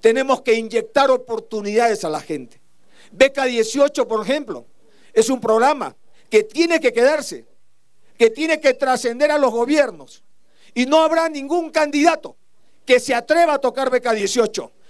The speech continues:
porque todos nos opondremos a esos candidatos que vengan a tocar nuestros programas sociales o que vengan a quitarle oportunidades a los jóvenes. Hoy día, no solo hay dos mil quinientos jóvenes huancavelicanos que ya tienen su beca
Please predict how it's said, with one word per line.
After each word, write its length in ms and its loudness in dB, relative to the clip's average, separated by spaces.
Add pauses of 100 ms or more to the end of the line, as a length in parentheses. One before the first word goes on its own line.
(140)
porque 320 2
todos 560 0 (300)
nos 160 -4
opondremos 680 0
a 140 0
esos 220 2
candidatos 760 -2 (380)
que 160 2
vengan 320 0
a 80 0
tocar 300 -2
nuestros 240 0
programas 380 0
sociales 500 0 (200)
o 140 0
que 160 4
vengan 340 0
a 80 -4
quitarle 380 0
oportunidades 640 -2
a 60 2
los 120 0
jóvenes. 540 -6 (300)
Hoy 180 4
día, 400 0 (540)
no 160 0
solo 260 2
hay 140 0
dos 260 -4
mil 260 -2
quinientos 840 -2 (500)
jóvenes 420 2
huancavelicanos 840 -2
que 200 -2
ya 180 2
tienen 260 -6
su 160 -8
beca 400 0